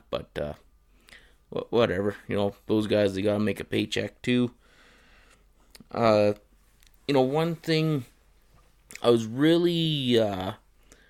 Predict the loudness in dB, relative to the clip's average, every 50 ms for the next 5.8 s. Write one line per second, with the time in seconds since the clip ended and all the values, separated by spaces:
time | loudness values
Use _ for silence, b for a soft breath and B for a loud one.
0 | b b b b -20 -18 -14 -6 0 4 4 6 6 6 6 6 4 4 4 2
1 | 4 2 2 4 4 2 0 -2 -2 0 2 2 4 4 4 2 2 0 -2 -2
2 | -2 -2 0 0 -2 -2 0 0 0 2 2 2 2 0 0 -4 -6 -8 -10 -14
3 | -16 _ -12 -8 -4 -2 0 0 -2 -2 -2 -2 0 0 0 0 -4 _ -20 -20
4 | _ _ _ _ -8 -4 -4 -2 0 0 2 2 2 2 2 0 -2 _ _ -20
5 | -20 -10 -6 -4 -4 -4 -4 -4 -4 -2 -2 -4 -6 -10 -10